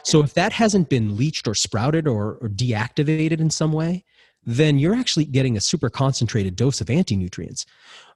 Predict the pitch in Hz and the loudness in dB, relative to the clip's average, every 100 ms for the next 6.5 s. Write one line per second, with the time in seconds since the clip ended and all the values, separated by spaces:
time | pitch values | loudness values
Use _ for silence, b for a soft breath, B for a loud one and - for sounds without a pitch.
0 | - 127 127 233 143 - 143 - 139 139 | -8 -4 0 2 0 0 -2 2 2 2
1 | 95 90 180 302 104 98 135 156 143 214 | -2 -2 -2 0 -2 0 2 2 2 2
2 | 101 95 76 - 123 127 131 147 135 98 | 0 -2 -8 -2 0 2 4 4 2 0
3 | - 92 95 85 80 135 160 104 95 95 | -4 -2 -2 -4 -2 2 2 0 -2 -4
4 | 98 90 - 120 160 95 110 95 85 107 | -6 -8 -6 -2 0 0 -2 -4 -4 -4
5 | 139 117 110 92 - 143 208 - 85 - | -2 -2 -2 -4 -2 0 2 0 -6 -6
6 | 76 78 101 - | -10 -8 -10 -10